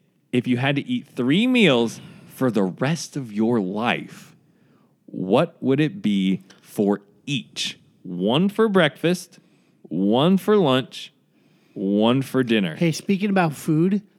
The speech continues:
Speaker 2: like, I just went in your kitchen, like, before we record this episode, and I snook one of them Oreos that's on the counter.
Speaker 1: Mm-hmm.
Speaker 2: Don't tell your wife. So I snook an Oreo,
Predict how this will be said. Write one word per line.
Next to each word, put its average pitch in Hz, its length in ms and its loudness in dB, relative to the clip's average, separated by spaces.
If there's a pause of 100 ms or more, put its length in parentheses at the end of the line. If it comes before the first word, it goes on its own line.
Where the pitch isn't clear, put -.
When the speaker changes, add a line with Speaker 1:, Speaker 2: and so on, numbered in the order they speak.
Speaker 2:
like, 160 180 0
I 170 120 0
just 170 240 -2
went 180 160 0
in 175 40 -2
your 151 120 0
kitchen, 165 560 0
like, 156 300 -4
before 156 300 -2
we 156 120 2
record 156 320 -2
this 143 180 -6
episode, 170 440 -2
and 143 100 -2
I 147 100 -2
snook 170 480 -2
one 160 160 0
of 160 60 0
them 147 160 -2
Oreos 156 600 0
that's 151 160 -8
on 170 120 2
the 165 80 0
counter. 180 360 0
Speaker 1:
Mm-hmm. 175 520 -2
Speaker 2:
Don't 156 180 2
tell 160 120 0
your 156 140 2
wife. 147 380 -2 (460)
So 170 160 4
I 165 60 6
snook 175 340 0
an 175 80 4
Oreo, 170 480 4